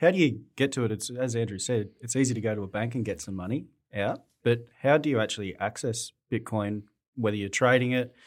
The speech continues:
through an exchange, holding it to you,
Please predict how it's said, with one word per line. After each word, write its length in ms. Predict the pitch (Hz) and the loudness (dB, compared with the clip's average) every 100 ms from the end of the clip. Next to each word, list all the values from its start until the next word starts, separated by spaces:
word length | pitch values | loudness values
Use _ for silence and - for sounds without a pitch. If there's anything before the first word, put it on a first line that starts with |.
| _ _ | _ _
through 120 | - | -2
an 60 | 104 | -2
exchange, 920 | 92 - 120 117 120 120 117 - _ _ _ _ 113 | -2 -2 2 2 2 0 -2 -6 _ _ _ _ -6
holding 300 | 113 120 117 | 0 2 2
it 100 | 120 | 0
to 280 | 113 104 107 - | -4 -6 -8 -12
you, 220 | 131 113 | -6 -6